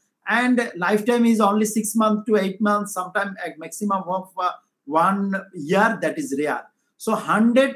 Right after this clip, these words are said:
thousands, as I said, ten millions of, uh, battery is being generating every year at least of, and there is no formal sector recycling or managing system introduced by the government or any other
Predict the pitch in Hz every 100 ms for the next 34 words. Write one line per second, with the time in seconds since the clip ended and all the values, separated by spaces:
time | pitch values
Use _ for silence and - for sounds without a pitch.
0 | - 220 233 220 208 180 180 196 214 214
1 | 226 226 - - 226 277 294 285 269 262
2 | 220 247 214 247 233 175 180 233 240 247
3 | 247 208 208 220 220 190 185 214 220 208
4 | - 175 190 208 214 226 240 233 _ _
5 | _ _ 240 202 196 254 254 220 180 180
6 | 180 - 226 233 - 185 151 - - _
7 | _ - 190 226 180 170 185 208 151 151
8 | 196 240 240 180 170 214 214 220 214 220
9 | 196 175 185 196 185 196 208 190 160 147
10 | 156 175 180 190 190 208 202 - 220 214
11 | 170 147 156 180 240 247 - _ _ 185
12 | 220 240 226 226 226 233 233 214 180 180
13 | 220 202 208